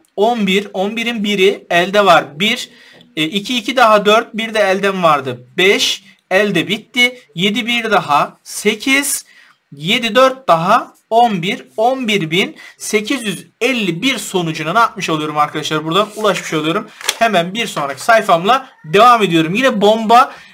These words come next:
e, on numara, beş yıldız bir soruyla karşınızdayız.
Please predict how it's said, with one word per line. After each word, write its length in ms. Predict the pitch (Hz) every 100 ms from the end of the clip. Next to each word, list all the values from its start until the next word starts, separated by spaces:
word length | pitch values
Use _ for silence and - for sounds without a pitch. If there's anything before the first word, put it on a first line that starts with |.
| -
e, 300 | 160 160 165
on 300 | 165 233 240
numara, 380 | 214 175 180 226
beş 260 | 220 -
yıldız 260 | 190 196 226
bir 60 | 196
soruyla 420 | 208 196 196 247
karşınızdayız. 720 | 226 190 190 160 165 233 -